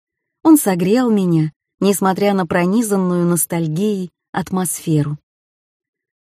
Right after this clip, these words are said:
За столом не доставало Джо и Маши.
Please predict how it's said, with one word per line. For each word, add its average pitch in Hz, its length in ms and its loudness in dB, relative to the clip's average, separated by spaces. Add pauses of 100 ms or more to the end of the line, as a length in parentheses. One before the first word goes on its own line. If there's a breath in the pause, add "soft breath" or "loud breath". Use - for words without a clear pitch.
(100)
За 202 160 4
столом 247 540 4
не 196 120 2
доставало 202 680 2
Джо 175 380 0
и 226 160 4
Маши. 165 600 -2